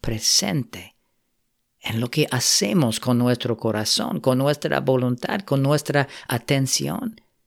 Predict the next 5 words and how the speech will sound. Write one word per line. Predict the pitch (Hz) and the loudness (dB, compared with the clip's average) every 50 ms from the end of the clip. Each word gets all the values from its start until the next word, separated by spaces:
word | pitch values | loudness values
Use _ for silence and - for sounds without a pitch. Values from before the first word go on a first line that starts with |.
| _ _ _ _ | _ _ _ _
es | - - - - - | -6 -2 0 2 8
lo | 160 160 156 156 | 8 8 8 8
que | - 185 180 | 6 6 8
más | 175 175 180 202 294 349 359 277 - - - | 8 8 6 6 4 4 2 0 0 -4 0
importa. | - 170 175 170 170 - 170 202 202 - - - - - 107 101 - | 2 2 2 2 0 0 0 0 0 -2 -6 -12 -14 -14 -14 -14 -16